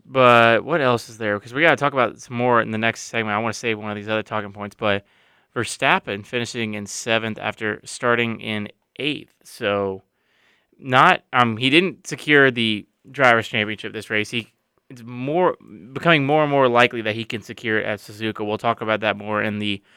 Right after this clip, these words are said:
race preview for that, but still pretty, I mean, with all the troubles he had in that, those couple parts, along with just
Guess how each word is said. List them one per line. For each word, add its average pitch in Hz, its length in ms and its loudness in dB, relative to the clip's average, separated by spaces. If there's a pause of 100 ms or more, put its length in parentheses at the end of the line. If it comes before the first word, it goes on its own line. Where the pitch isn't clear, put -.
(340)
race 113 400 0
preview 107 480 -2
for 92 160 -14
that, 101 520 0
but 104 260 2
still 156 420 2 (140)
pretty, 156 400 -2 (1120)
I 127 80 4
mean, 123 220 2
with 127 160 2
all 143 100 8
the 139 80 4
troubles 135 320 2
he 123 120 -4
had 123 120 4
in 117 60 -6
that, 117 160 2
those 120 180 2
couple 123 320 -2
parts, 120 480 2 (460)
along 120 300 4
with 113 140 0
just - 280 -12